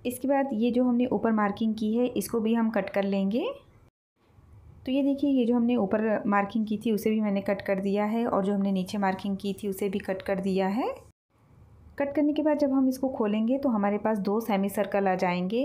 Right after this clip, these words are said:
अब दोनों को एक दूसरे के ऊपर रखेंगे और दोनों की सीधी साइड अंदर की तरफ है और अब हम साइड की स्टिच लगाएंगे। दोनों तरफ सेम इसी तरह से एक बराबर से रखते हुए हम साइड की स्टिच लगा लेंगे। नीचे से आप चाहें तो इसे डबल फोल्ड कर सकते हैं या फिर पिको कर सकते हैं।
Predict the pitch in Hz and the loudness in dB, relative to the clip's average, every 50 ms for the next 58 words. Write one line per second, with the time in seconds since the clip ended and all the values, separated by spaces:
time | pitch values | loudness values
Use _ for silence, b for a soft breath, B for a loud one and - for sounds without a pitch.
0 | - - - - 196 190 185 196 202 214 226 226 - 247 233 220 190 196 202 190 | -2 -2 -2 -2 -2 0 0 0 0 0 0 0 0 0 0 2 0 0 -2 -2
1 | - 208 214 202 - 202 190 190 202 196 202 190 190 - - 196 190 196 220 226 | -2 -4 -6 -2 -2 -4 -2 0 0 0 0 0 -2 -2 -4 -2 -2 0 0 0
2 | 254 269 - - 190 190 185 190 190 196 202 196 220 208 - 202 190 185 202 214 | 0 0 0 0 0 2 2 2 2 0 0 -2 -4 -4 0 0 0 0 0 0
3 | - 214 196 196 196 190 185 185 190 190 190 196 190 196 180 185 185 185 - 247 | 0 0 0 2 2 2 2 2 0 0 -2 -4 -2 0 0 0 0 0 -2 -2
4 | 285 427 508 - B B B B B B B B 190 190 190 196 202 202 208 208 | -2 -2 -4 -6 B B B B B B B B 2 4 4 4 4 2 0 0
5 | - 214 190 190 190 - 214 208 214 - 214 196 - 208 190 190 190 185 185 185 | 0 0 0 0 0 -2 -4 -4 -2 -2 -4 -4 -2 -2 0 2 2 2 2 2
6 | 190 190 240 349 466 - - - 226 - 214 220 240 247 254 254 262 262 254 220 | 0 0 0 -2 -2 -4 -8 -8 -4 0 0 2 2 2 0 0 0 0 0 0
7 | 214 220 226 233 226 220 202 214 208 254 247 233 196 180 180 185 180 180 190 190 | 0 0 0 -2 0 0 0 0 0 0 0 0 2 2 2 2 2 2 2 0
8 | 190 - 214 196 190 190 - - 208 196 208 208 214 214 214 - 196 185 185 190 | -2 -2 -2 -2 -2 -4 -4 -4 -2 0 0 0 0 -2 -2 0 0 0 0 -2
9 | - 202 196 - - 208 - - 196 190 185 185 185 180 180 185 190 190 240 320 | -4 -6 -6 -4 -6 -6 -6 -2 0 2 2 4 2 2 2 0 0 0 0 0
10 | 480 480 B B B B B B B B B B 220 247 240 294 294 285 302 277 | 0 -2 B B B B B B B B B B -2 0 2 2 2 2 2 2
11 | 269 269 - 247 226 233 247 254 247 240 262 247 202 190 175 190 208 214 - 233 | 2 2 0 0 0 0 2 0 0 2 2 2 2 2 2 2 0 0 0 0
12 | 208 214 214 214 214 202 196 - 202 196 - - 208 214 226 254 262 247 202 190 | 0 0 0 0 0 -2 -2 -2 -4 -6 -6 -6 -4 0 0 2 2 2 0 0
13 | - 202 190 - 185 180 - 202 208 - 214 214 - 214 214 - - 233 233 247 | -2 -4 -4 -4 -6 -4 -4 -4 -4 -4 -4 -4 -4 -6 -8 -6 -6 -4 0 0
14 | 277 349 466 | 2 0 0